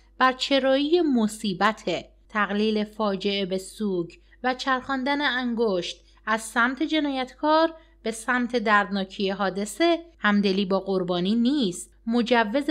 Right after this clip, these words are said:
بازآفرینی جنایته. در همین رابطه یکی از کسانی که در ساخت غیرقانونی متروپول آبادان دست داشته اسماعیل زمانیه. زمانی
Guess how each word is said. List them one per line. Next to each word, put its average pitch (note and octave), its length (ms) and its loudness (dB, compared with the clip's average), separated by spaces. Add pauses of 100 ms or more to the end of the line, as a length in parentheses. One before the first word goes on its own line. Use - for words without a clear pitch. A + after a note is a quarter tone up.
(140)
بازآفرینی A#3 960 2
جنایته. A#3+ 920 -2 (260)
در F#3+ 140 -2
همین F#3 300 -4
رابطه G3 600 -4 (180)
یکی D4+ 400 0
از D#4 200 0
کسانی C#4+ 440 -4
که D4 140 -2
در C4 200 2
ساخت C4 440 -4
غیرقانونی C4 960 0
متروپول B3 560 -2
آبادان A#3 760 0 (120)
دست F#3+ 420 0
داشته D4+ 500 -2 (320)
اسماعیل D#4+ 560 2
زمانیه. F3 680 -2 (340)
زمانی G#3+ 600 2